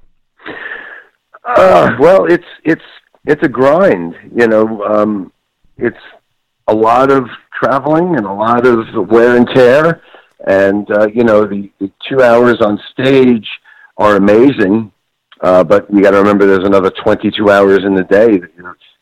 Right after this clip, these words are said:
sitting around waiting, or you're traveling, or you're going through airports, or you're sitting on a bus. So there's a lot of downtime. Um,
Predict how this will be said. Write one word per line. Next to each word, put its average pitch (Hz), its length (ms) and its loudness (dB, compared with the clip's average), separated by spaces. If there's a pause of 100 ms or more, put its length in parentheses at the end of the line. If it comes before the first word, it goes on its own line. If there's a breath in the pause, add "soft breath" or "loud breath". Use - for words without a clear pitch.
(200)
sitting 113 220 -2
around 98 300 0
waiting, 101 500 2
or 85 120 -2
you're 80 120 -4
traveling, 98 600 -4
or 85 100 -2
you're 80 80 -10
going 98 300 0
through 95 240 -4
airports, 98 560 2
or 92 40 -8
you're 82 80 -20 (120)
sitting 98 200 0
on 90 120 0
a 82 40 -4
bus. 101 360 2 (880 soft breath)
So 104 320 4
there's 98 260 0
a 101 60 2
lot 117 300 2
of 127 80 0
downtime. 104 840 0 (120)
Um, 95 520 0